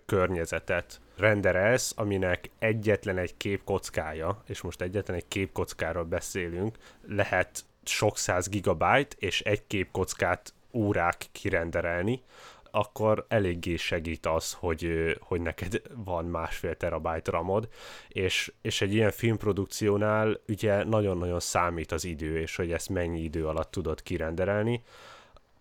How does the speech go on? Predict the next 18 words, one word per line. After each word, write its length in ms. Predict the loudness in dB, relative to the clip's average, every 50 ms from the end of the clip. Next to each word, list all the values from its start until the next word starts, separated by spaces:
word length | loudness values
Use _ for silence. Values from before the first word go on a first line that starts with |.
| _ _ -2
Nekem 400 | 4 6 6 6 8 6 4 6
volt 380 | 6 6 6 6 6 4 0 -2
több 280 | 0 2 2 2 4 4
olyan 260 | 4 4 4 2 0
projektem, 640 | 0 0 2 2 2 2 0 -2 -4 -2 -2 0 0
amihez 520 | 0 0 0 -2 -2 -2 -2 -2 -2 -4 -2
kellett 560 | 0 0 0 2 2 0 0 -2 -2 -6 -6
három 520 | 0 2 2 2 2 2 0 0 -2 -2
D, 80 | -4 -4 -4 -2 -4 -4 -6 -8 -12
vagy 220 | -2 0 0 2 2
hát 160 | 0 0 0
C 120 | -2 -2
G 260 | -2 -2 -2 -2 -4 -4
I 460 | -2 -2 -2 0 0 0 -2 -4 -4 -8 -12
jelenet, 680 | -4 -2 0 0 0 0 0 0 0 0 -2 -6 -12 -20 _ _ -20 -20 -20 -20 -14
és, 440 | -6 -2 0 2 2 2 2 0 0 -2
és, 320 | -2 0 0 0 0 -2 -2
és 300 | -4 -4 -2 -4 -6